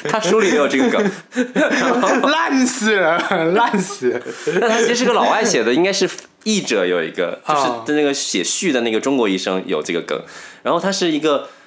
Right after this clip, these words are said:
Speaker 1: 英国的很有名、举世闻名的一个心脏外科医生，然后他文笔又很好。
Speaker 2: 啊。
Speaker 1: 然后他，他说他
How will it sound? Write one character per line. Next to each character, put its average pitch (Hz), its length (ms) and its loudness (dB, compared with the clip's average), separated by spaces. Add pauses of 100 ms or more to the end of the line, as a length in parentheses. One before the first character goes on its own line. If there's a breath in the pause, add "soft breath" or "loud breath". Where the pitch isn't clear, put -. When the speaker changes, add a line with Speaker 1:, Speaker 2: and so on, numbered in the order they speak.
Speaker 1:
英 180 240 2
国 113 180 2
的 117 80 2
很 113 320 -2
有 127 160 2
名、 90 240 -4
举 90 160 -10
世 131 200 -4
闻 107 120 2
名 98 160 -2
的 92 60 0
一 92 80 0
个 92 120 0
心 95 140 -6
脏 92 140 0
外 87 80 -2
科 90 140 -6
医 90 100 -4
生， 92 140 -4
然 98 100 -2
后 117 80 -2
他 123 60 0
文 98 260 0
笔 110 60 -4
又 90 140 0
很 82 280 -8
好。 - 160 -8
Speaker 2:
啊。 135 500 0
Speaker 1:
然 104 80 0
后 117 80 0
他， 123 260 0
他 123 200 -10
说 127 140 -2
他 123 280 -2